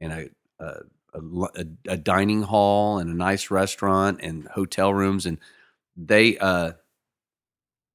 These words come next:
they hired my dad to run a summer camp for the kids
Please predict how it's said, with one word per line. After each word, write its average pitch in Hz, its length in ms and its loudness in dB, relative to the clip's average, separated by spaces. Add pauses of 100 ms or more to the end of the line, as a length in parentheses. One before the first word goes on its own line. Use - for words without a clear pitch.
(140)
they 104 160 2
hired 104 380 6
my 92 160 4
dad 90 640 4
to 87 500 -2
run 101 180 2
a 92 60 -4
summer 113 300 4
camp 87 340 -2
for 92 140 -4
the 85 100 -8
kids 90 600 0